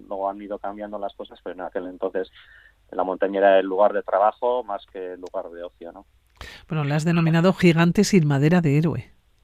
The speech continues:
Speaker 1: Sí, porque, bueno, al final, eh, lo que él hizo en, en poco tiempo, en una de-, década,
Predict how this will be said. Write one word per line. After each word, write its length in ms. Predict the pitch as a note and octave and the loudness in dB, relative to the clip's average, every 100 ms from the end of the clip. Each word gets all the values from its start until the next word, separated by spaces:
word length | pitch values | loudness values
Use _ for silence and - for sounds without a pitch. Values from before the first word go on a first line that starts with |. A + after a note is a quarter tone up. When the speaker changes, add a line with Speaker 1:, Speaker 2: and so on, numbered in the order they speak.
| _ _ _ _ _ - - _ _ _ _ | _ _ _ _ _ -20 -20 _ _ _ _
Speaker 1:
Sí, 340 | - - B2+ - - | -2 4 4 4 -2
porque, 1040 | G2+ F#2+ A2+ G#2+ G#2 G#2 G2+ G2+ G2+ G2+ G2+ G2+ G2 G2 G2 _ | 0 2 2 2 2 0 0 -2 -2 -4 -6 -12 -18 -20 -20 _
bueno, 180 | A#2 A2 - | -14 -12 -12
al 80 | F#2 | -12
final, 540 | A2 G#2+ A#2 A#2+ A#2+ B2 | -10 -4 -4 -4 -10 -6
eh, 720 | B2 A#2+ A#2+ A#2+ A#2 A#2 A#2+ _ _ _ _ _ _ | -4 -4 -4 -4 -6 -8 -12 _ _ _ _ _ _
lo 260 | F#2+ G2 F#2+ | -14 -8 -8
que 680 | G#2+ G2 G2 G2 G2 F#2+ G2 | -6 -6 -6 -6 -6 -8 -8
él 160 | A2 A2+ | -8 -8
hizo 260 | A#2 - G#2+ | -8 -6 -6
en, 760 | G#2+ G#2+ G#2+ G#2 G#2 G#2 G2+ G#2 | -8 -14 -16 -16 -14 -14 -12 -12
en 140 | G#2 | -2
poco 220 | G#2+ G#2 | 2 2
tiempo, 280 | - G#2+ A2 | 2 -2 -2
en 80 | G2+ | 2
una 140 | G2+ | 2
de-, 880 | G2 G2+ G2+ G2+ G2 G2 F#2+ F#2+ G2 _ _ - | 4 2 0 -2 -4 -4 -8 -10 -16 _ _ -4
década, 460 | G#2+ - G#2+ A#2 | -2 2 2 2